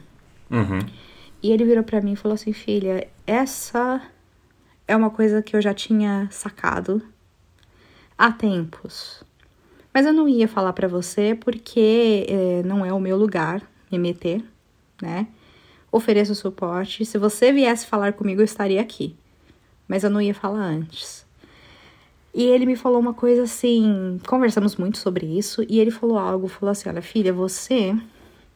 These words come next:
Speaker 2: é, na verdade, um pássaro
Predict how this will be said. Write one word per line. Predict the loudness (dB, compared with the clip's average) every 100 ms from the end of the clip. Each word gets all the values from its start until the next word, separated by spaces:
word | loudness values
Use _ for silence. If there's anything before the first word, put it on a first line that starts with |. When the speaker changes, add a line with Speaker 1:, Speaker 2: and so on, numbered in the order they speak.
| _ _ -20 _ -8
Speaker 2:
é, | -2
na | 0
verdade, | 0 0 0 0 2 2 0 -6 -20 -20 -20 -20 _ _ _ _ _ _ -2
um | 2 4 4 2
pássaro | -2 -4 -4 -4 -4 -6 -6 -6